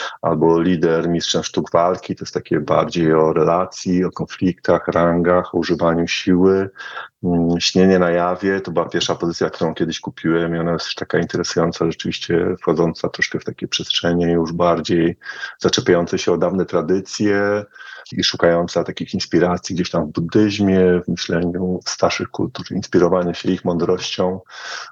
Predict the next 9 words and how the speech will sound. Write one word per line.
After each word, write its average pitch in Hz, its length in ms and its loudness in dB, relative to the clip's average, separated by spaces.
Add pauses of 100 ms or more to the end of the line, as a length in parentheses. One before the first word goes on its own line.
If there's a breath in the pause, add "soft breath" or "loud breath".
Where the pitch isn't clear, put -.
żeby 87 220 2
patrzeć - 420 0
na 87 100 -2
taki - 260 -10
bardziej 87 280 0
pogłębiony 82 580 4
sposób 82 340 -2
na 82 100 0
psychologię. 82 760 0